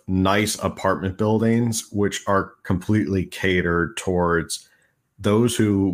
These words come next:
work in San Diego but l-, wanna live in T J where they can afford a condo for three hundred thousand dollars. And it's like they're living at the Ritz-Carlton, um, but you're living in T J. However, it doesn't change the fact that you can afford a lot more in T J. It'd be interesting to see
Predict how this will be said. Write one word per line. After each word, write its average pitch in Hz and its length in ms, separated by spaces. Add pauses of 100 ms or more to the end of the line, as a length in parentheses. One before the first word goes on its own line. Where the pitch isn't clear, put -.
work 113 300
in 104 120
San 101 300
Diego 98 600
but 104 260
l-, 92 240
wanna 98 280
live 92 200
in 87 80
T 127 260
J 87 380
where 87 220
they 87 160
can 92 140
afford 90 640 (340)
a 90 80
condo 87 440
for 87 120
three 90 200
hundred 82 220
thousand 82 280
dollars. 85 380
And 92 160
it's 85 140
like 90 160
they're 90 100
living 87 460
at 87 180
the 87 80
Ritz-Carlton, 95 880 (540)
um, 90 360 (560)
but - 160
you're 101 80
living 92 240
in 85 100
T 151 220
J. 95 320 (320)
However, 110 460
it 90 100
doesn't 98 220
change 101 280
the 95 100
fact 90 300
that 92 140
you 92 120
can 92 140
afford 101 440
a 76 60
lot 92 280
more 87 240
in 78 100
T 95 220
J. 92 160
It'd 101 200
be 147 140
interesting 147 440
to 104 100
see 110 440